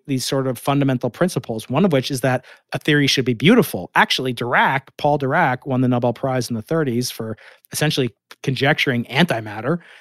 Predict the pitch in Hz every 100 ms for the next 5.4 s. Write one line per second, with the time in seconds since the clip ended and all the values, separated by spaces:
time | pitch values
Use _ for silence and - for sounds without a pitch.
0 | - - - 196 214 220 214 170 151 -
1 | 185 233 - 202 - 226 226 180 156 156
2 | 143 135 - 160 180 170 - 165 156 135
3 | 139 127 - 160 185 160 135 117 131 196
4 | 202 127 117 120 123 120 123 107 - 117
5 | 151 - -